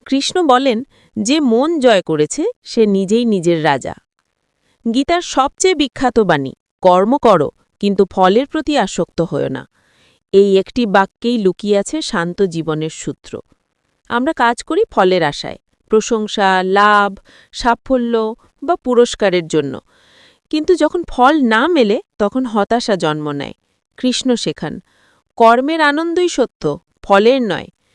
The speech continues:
যে মানুষ কর্মে নিবেদিত, সে কাজের মধ্যেই ঈশ্বরকে অনুভব করে। সে জানে, "আমি আমার কর্তব্য করছে, ফল নির্ধারণ করবেন কৃষ্ণ নিজেই।" এই বিশ্বাসই মনকে মুক্ত করে ভয়, লোভ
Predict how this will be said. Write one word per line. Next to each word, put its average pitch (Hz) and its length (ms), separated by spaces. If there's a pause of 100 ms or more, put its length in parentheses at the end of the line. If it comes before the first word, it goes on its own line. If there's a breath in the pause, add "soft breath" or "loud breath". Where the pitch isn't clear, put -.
(240)
যে 233 200
মানুষ 269 340
কর্মে 247 420
নিবেদিত, 247 460 (420 soft breath)
সে 269 200
কাজের 226 400
মধ্যেই 247 420
ঈশ্বরকে 202 440
অনুভব 175 400 (120)
করে। 151 280 (320)
সে 190 180
জানে, 190 420 (260)
"আমি 180 360
আমার 233 180
কর্তব্য 240 600
করছে, 208 480
ফল 202 260
নির্ধারণ 196 580
করবেন 185 380
কৃষ্ণ 233 460
নিজেই।" 220 520 (640)
এই 262 240
বিশ্বাসই 220 640
মনকে 202 460
মুক্ত 202 380
করে 254 340
ভয়, 190 540
লোভ 202 460